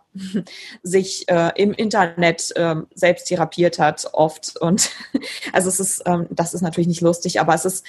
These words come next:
ähm, das sind tatsächlich so die Dinge, mit denen viele zu tun haben und was einfach aus, äh, den Untersuchungen hervorgeht, dass das das größte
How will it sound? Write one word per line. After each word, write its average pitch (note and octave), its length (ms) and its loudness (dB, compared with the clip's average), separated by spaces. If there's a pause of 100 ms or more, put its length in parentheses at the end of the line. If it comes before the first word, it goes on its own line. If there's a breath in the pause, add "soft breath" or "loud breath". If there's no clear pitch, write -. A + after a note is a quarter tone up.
(360 loud breath)
ähm, F3+ 180 6
das F3+ 180 2
sind G#3+ 140 0
tatsächlich F#3 440 0
so F3 100 0
die F3 160 0
Dinge, G3 280 2
mit E3+ 200 0
denen E3+ 360 0
viele E3+ 300 2
zu E3 140 -8
tun G#3 280 0
haben F3+ 380 4
und E3+ 160 0
was E3 160 0
einfach - 320 -2
aus, E3 360 0 (380 loud breath)
äh, E3+ 180 2
den E3 200 2
Untersuchungen F3+ 480 0
hervorgeht, F3 640 0
dass F3+ 140 -6
das F3+ 120 -6
das F3 180 -6
größte F3+ 680 2